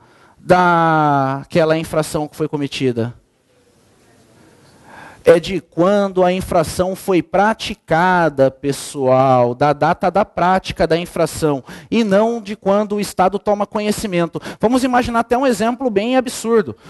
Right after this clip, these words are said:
Vamos imaginar que eu infringi uma norma de trânsito há vinte anos atrás e somente hoje o Estado tomou conhecimento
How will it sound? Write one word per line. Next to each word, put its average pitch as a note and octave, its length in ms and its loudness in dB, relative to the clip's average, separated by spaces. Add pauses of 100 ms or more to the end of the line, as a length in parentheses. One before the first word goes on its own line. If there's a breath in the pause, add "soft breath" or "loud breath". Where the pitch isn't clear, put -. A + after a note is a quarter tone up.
(220 loud breath)
Vamos G#3 220 2
imaginar A3 460 0
que - 120 -4
eu B3 80 0
infringi B3+ 480 -4
uma A3+ 180 2
norma G3+ 300 0
de G3 140 -4
trânsito F#3 640 0
há F3 100 4
vinte G3+ 380 -8
anos F#3+ 280 -4
atrás G3+ 540 2
e A3 60 -6
somente G#3+ 500 -8
hoje G#3 260 0
o A3+ 60 -2
Estado G#3+ 320 -2
tomou G#3+ 240 -4
conhecimento G#3 800 -4